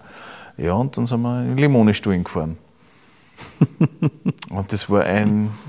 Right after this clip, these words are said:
Speaker 1: sehr spannendes Thema, ja. Und
Speaker 2: Aber der ist ja nicht offen, der ist ja nicht eine gewisse Zeit offen,
Speaker 1: das
Speaker 2: ne?
Speaker 1: einmal im Jahr ist der offen für ein paar Tage. Da
Speaker 2: Mhm.
Speaker 1: gibt's auf dem einen Tag die Meisterschaft, im
Speaker 2: Mhm.
Speaker 1: Endeffekt die Stadtmeisterschaft, beziehungsweise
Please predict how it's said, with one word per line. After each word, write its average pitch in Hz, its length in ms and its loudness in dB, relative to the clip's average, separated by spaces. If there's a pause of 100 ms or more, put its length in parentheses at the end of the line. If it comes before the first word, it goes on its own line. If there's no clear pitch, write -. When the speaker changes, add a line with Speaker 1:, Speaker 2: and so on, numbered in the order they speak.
(920)
Speaker 1:
sehr - 360 0
spannendes 139 480 2
Thema, 85 280 0
ja. 95 140 -2
Und 135 340 -8 (160)
Speaker 2:
Aber 131 120 2
der 117 100 6
ist 120 40 6
ja 123 80 6
nicht 123 140 4
offen, 127 480 2
der 107 80 2
ist 123 80 -4
ja 120 40 0
nicht 117 200 0
eine 117 100 -6
gewisse - 300 -6
Zeit 113 180 2
offen, 110 160 -2
Speaker 1:
das 95 160 2
Speaker 2:
ne? - 60 0
Speaker 1:
einmal 110 300 4
im 120 120 2
Jahr 107 220 4
ist 104 240 -2
der 85 80 4
offen 120 300 -2
für 139 80 -2
ein 135 60 -2
paar 127 220 -2
Tage. 131 280 -2 (180)
Da 104 100 -4
Speaker 2:
Mhm. 131 60 -8
Speaker 1:
gibt's - 280 -10
auf - 140 -8
dem 92 220 -4
einen 95 240 0
Tag 104 320 2
die 95 240 -2 (440)
Meisterschaft, 113 640 -4 (120)
im 123 80 2
Speaker 2:
Mhm. 117 80 2
Speaker 1:
Endeffekt 120 440 -4
die - 60 -8
Stadtmeisterschaft, 101 680 -2
beziehungsweise 90 400 -2